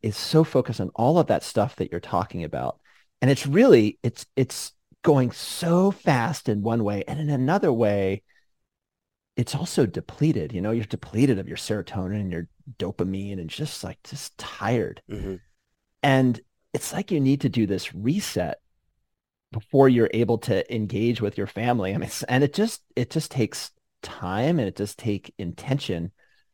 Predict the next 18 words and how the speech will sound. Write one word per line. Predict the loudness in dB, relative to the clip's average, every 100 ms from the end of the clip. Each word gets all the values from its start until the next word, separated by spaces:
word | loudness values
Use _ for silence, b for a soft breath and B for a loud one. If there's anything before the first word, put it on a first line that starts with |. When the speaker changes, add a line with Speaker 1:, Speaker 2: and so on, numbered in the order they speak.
| _ _ _ _ _ 0
Speaker 1:
And | 2 2
so | 4 6 8 6 2 _ _ _ _ _ _ _ _ _ -2
what | 4 4 2 _ _ _ _
I | 0 4 4 4 2 -2 -10
started | -6 0 0 0
doing, | -4 -4 -2 -2
and | -2 -2
I, | -2 -6 _ _ _ -8
uh, | -6 -4
you |
know, | -4
work | -4 -4 -4
with | -6 -10 _ _
clients | -6 -2 0 0
on | -2 -2
as | -2 6
well, | 8 8 b b b b _ _ _ 4
is | 6 8 4